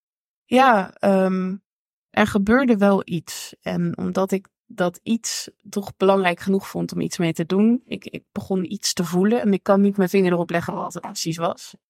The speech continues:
Maar uiteindelijk zijn we naar de, de gemeente gegaan, of naar de kerk gegaan, eh, waar die oude vrienden van mij uiteindelijk terecht, eh, gekomen waren. Ja, en daar gebeurde wel echt iets. En dat was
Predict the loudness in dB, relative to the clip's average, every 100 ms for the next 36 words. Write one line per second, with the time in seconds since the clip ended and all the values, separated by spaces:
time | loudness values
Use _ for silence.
0 | _ _ _ _ -2 0 2 2 4 2
1 | 0 -4 -16 -4 0 2 0 0 -2 -2
2 | -4 -10 _ _ 2 2 4 2 0 -2
3 | -2 -2 0 2 2 0 -2 -6 -8 -4
4 | -4 -4 -6 -10 -12 -10 -6 -4 -6 -12
5 | -10 -8 -8 -10 -14 _ _ _ _ _
6 | -12 -6 0 0 0 0 0 0 2 4
7 | 6 4 4 4 4 0 -2 -2 0 -2
8 | -4 -4 -6 -4 -2 -2 -4 -2 0 0
9 | -2 -4 -6 -8 -12 _ _ _ _ _
10 | _ -8 -4 -2 2 4 2 0 -4 -2
11 | -4 -4 -6 -8 -14 -6 2 4 2 0
12 | -6 _ -4 -4 -4 -8 -8 -8 -10 -4
13 | -2 -2 -4 -8